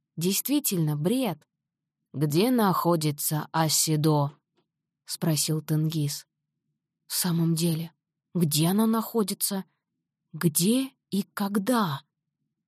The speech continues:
«Не знаю точно. Не здесь и не там. Где-то в Северном Причерноморье между Диким полем, Авадломом и Галицией».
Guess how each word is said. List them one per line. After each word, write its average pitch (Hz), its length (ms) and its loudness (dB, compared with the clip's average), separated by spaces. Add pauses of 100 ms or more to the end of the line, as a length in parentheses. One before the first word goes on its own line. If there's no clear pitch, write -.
(360)
«Не 180 320 0
знаю 165 540 0
точно. 170 580 -2 (760)
Не 190 260 4
здесь 190 640 0 (380)
и 185 120 0
не 175 160 2
там. 175 420 0 (840)
Где-то 214 560 -2
в - 40 -6
Северном 226 680 0
Причерноморье 214 1120 2
между 196 480 0
Диким 208 440 0
полем, 254 480 2 (360)
Авадломом 208 920 4
и 220 160 2
Галицией». 180 1000 0